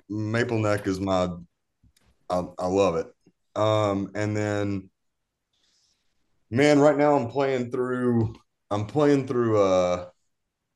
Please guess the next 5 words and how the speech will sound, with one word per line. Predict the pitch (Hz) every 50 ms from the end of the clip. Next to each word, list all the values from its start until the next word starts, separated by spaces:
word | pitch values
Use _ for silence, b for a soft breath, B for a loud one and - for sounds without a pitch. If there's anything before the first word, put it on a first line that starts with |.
| _ _ _ _ - - - _ _ _ _ _ _ _ 101
um, | 104 101 98 95 92 90 87 87 87 87 90 90 - _ _ _ _ _ _ -
a | 98 98
Fender | - - 127 123 123 120 120 120 113 110 107 104 101 101 98 92 - -
custom | - 127 120 117 - 113 107
reverb | 107 107 110 110 95 95 95 92 92 92 92 87 85